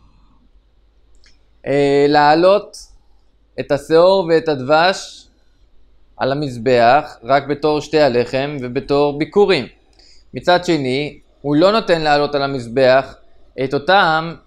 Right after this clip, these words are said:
שלא תקטירו ממנו אישה להשם, כל שחלק ממנו מוקטר על גבי המזבח, דהיינו, קורבנות שההימורים שלהם מוקטרים על המזבח, אז אותם אסור להעלות על המזבח. אבל כל זה נאמר דווקא, ה-, העניינים שהפסוק הזה מדבר עליהם,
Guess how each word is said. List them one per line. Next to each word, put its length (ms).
שלא 1500
תקטירו 440
ממנו 500
אישה 280
להשם, 560
כל 180
שחלק 480
ממנו 340
מוקטר 360
על 100
גבי 220
המזבח, 680
דהיינו, 240
קורבנות 520
שההימורים 500
שלהם 240
מוקטרים 340
על 80
המזבח, 520
אז 140
אותם 420
אסור 280
להעלות 260
על 100
המזבח. 520
אבל 160
כל 240
זה 100
נאמר 360
דווקא, 400
ה-, 180
העניינים 880
שהפסוק 400
הזה 160
מדבר 400
עליהם, 420